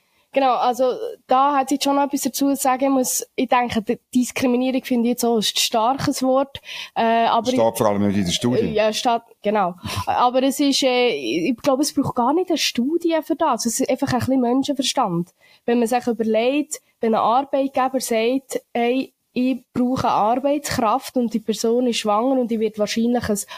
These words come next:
Speaker 1: halbes Jahr oder vielleicht ein Jahr ausfallen oder noch länger“, ähm, dann ist klar, dass sich die, die Firma überlegt, „Okay,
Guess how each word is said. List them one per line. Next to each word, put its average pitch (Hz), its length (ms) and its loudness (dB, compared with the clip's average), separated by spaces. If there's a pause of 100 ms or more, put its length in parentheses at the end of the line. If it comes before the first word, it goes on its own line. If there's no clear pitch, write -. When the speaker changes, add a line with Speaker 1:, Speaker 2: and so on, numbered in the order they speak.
(240)
Speaker 1:
halbes 226 440 0
Jahr 269 520 2
oder 208 160 -2
vielleicht 226 280 -2
ein 190 180 -2
Jahr 214 320 0
ausfallen 269 460 2
oder 214 240 0
noch 202 180 2
länger“, 277 440 2 (460)
ähm, 214 540 0
dann 180 100 0
ist - 280 -2
klar, 240 320 2
dass 285 180 -2
sich 233 100 -2 (140)
die, 233 280 0 (100)
die 220 80 0
Firma 254 760 0
überlegt, 208 720 -2
„Okay, 233 500 -2